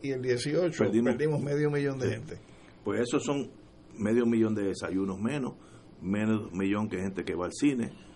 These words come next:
Speaker 2: medio millón de personas que, que son profesionales en, en algún porcentaje de eso. Todo es baja proporcionalmente,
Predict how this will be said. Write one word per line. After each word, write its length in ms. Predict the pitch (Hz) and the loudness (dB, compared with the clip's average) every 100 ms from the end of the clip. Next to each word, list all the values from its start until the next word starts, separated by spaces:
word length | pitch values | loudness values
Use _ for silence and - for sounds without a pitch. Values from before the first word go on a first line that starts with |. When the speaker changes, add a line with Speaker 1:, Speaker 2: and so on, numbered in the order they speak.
| - - | -20 -10
Speaker 2:
medio 500 | 90 95 104 107 107 | -4 0 2 2 2
millón 680 | 104 101 92 101 110 110 - | 2 0 0 0 0 -2 -4
de 100 | 95 | -4
personas 580 | - 78 - 110 98 92 - - - - 110 - | -4 -6 -2 0 0 -4 -12 -20 -20 -18 -16 -4
que, 500 | 92 92 85 85 - | -2 -2 -2 -6 -8
que 120 | 92 | -10
son 180 | - 98 | -6 -4
profesionales 760 | 107 101 95 - 90 104 117 95 | -4 -4 -4 -4 -4 -2 -2 -4
en, 100 | 87 | -10
en 400 | 82 85 85 82 78 | -12 -10 -10 -10 -10
algún 320 | 82 85 95 95 | -12 -8 -8 -4
porcentaje 640 | 98 - 82 - 101 95 | -6 -6 -8 -6 -4 -2
de 100 | 117 | -2
eso. 240 | - 113 - - - | -2 -6 -10 -20 0
Todo 340 | 131 170 151 156 | 4 6 6 6
es 80 | |
baja 380 | 120 151 131 143 - | 4 4 2 -2 -4
proporcionalmente, 960 | 110 95 98 90 95 131 147 170 - | -2 -2 -2 -2 -2 0 0 0 0